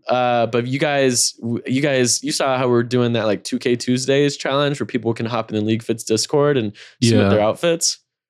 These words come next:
Speaker 2: Mm-hmm.
Speaker 1: Holy shit. Everyone is doing it.
Speaker 2: People snapping? Come on now.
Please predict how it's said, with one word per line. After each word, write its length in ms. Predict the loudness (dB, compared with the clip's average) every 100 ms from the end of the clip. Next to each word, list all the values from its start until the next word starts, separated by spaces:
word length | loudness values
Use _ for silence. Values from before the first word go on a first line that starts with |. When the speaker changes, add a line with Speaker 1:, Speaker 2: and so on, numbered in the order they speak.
| _ _
Speaker 2:
Mm-hmm. 220 | -6 -2 0
Speaker 1:
Holy 220 | 2 2
shit. 580 | 2 0 0 0 -2 -8 _ _ _ _ _ -4
Everyone 520 | -2 2 4 4 4
is 160 | 2 0
doing 380 | 2 4 2 -2
it. 260 | -6 -10 -14 _
Speaker 2:
People 200 | 0 0
snapping? 580 | 2 0 2 4 4 2 -2
Come 160 | 0 2
on 100 | 2
now. 300 | 2 0